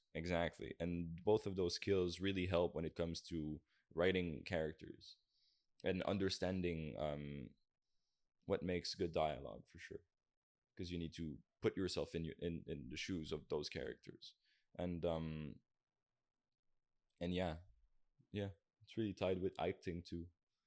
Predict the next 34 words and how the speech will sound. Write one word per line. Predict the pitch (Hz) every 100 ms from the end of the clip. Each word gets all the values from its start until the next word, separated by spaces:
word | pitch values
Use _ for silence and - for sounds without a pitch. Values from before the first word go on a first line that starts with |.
| _ _ _ _ _ _
'Cause, | 92 82 87
uh, | 85 82 78 -
in | 85
acting, | 85 87 - 80
it's | 76
the | - 78
same | - 82 82
thing. | - 85 80
You | 82
really | 80 98 90
have | 85 -
to | 80
be | 82
empathetic | 80 80 - 82 78 -
and, | 82 80 78
uh, | 76 73 71 64 - _ -
and | 85
very | 90 87 85
sensitive | 87 87 80 76 -
to | 85 78 73 73 - _ _ _
the | 104 92
overarching, | 92 85 82 85 - 78 73 73 _ _ _ _ _ _ -
um, | 80 78 73 71 69 - - _ -
the |
overarching | 90 90 82 82 85
evolution | 85 80 87 - 78 -
of, | 80 80 80
uh, | 78 76 65 71
the | 85
emotions | 82 90 - 78 76
in | 73
a |
scene. | 67 - 73 71 80 _ _ _ _ - - 60
It, | 76